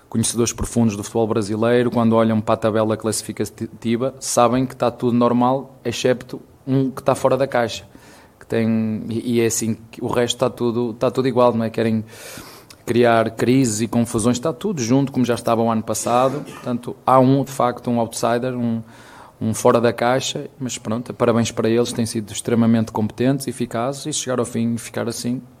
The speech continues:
não me custa nada dar os parabéns para eles e seguimos. Não, como te disse, não conheço nenhum campeão que só ganhe, ehm, e não conheço também nenhum campeão, quando não ganhe, que não seja criticado. Portanto, a mentalidade de campeão é aquela que nós temos aqui dentro e isso que vamos continuar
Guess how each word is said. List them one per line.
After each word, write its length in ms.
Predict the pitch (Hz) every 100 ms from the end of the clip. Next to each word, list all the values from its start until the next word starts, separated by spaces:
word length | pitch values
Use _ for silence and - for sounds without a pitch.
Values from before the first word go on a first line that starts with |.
| -
não 140 | 131
me 60 | 117
custa 220 | - -
nada 280 | 107 107 107
dar 80 | 104
os 100 | 101
parabéns 360 | 107 104 107
para 140 | - 113
eles 180 | 110 107
e 80 |
seguimos. 440 | 113 117 113 113 -
Não, 420 | 113 107 107 104 104
como 140 | 117
te 100 | 110
disse, 280 | 107 104 - - - - - - -
não 140 | - 117
conheço 380 | 117 123 120 123
nenhum 240 | 120 120
campeão 480 | 113 117 113 117 113
que 80 | -
só 160 | 113
ganhe, 340 | 110 120 139 151 - - -
ehm, 460 | 113 117 117 117 117
e 60 | 139
não 120 | 127
conheço 320 | 123 123 120 -
também 240 | 120 120
nenhum 240 | 117 127
campeão, 400 | 123 120 113 120
quando 220 | 113 120 117
não 160 | 117
ganhe, 300 | 113 120 123
que 140 | 123 117
não 80 |
seja 260 | 110 120 117
criticado. 480 | 117 113 113 110 104
Portanto, 380 | - 120 117 - - - - -
a 60 |
mentalidade 500 | 113 117 113 113 110
de 40 | 110
campeão 540 | 117 107 110 110 113
é 40 | 107
aquela 320 | - 107 107
que 100 | -
nós 180 | 110 -
temos 240 | 110 104
aqui 160 | 104 107
dentro 300 | 107 117 113
e 20 |
isso 120 | 107
que 40 | -
vamos 180 | 107
continuar 600 | - 110 107 107 110 104